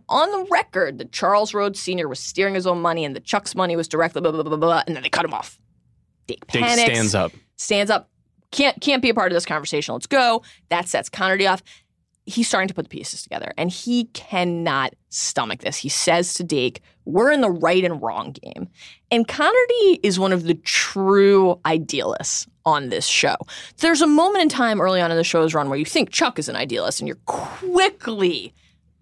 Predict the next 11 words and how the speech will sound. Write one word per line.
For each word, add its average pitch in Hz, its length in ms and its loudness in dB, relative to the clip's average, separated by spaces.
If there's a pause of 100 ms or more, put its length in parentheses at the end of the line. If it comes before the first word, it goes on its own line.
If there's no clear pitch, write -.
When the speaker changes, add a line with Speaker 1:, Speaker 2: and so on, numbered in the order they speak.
(220)
Speaker 1:
brought 208 480 0
to 226 80 -4
light 156 280 0
about 139 60 2 (200)
Speaker 2:
Disabused 107 380 2
of 101 80 0
Speaker 1:
Yes. 95 240 2
Speaker 2:
that 90 40 -2
notion, 90 300 -2
yes, 95 260 -4
truly. 95 440 -4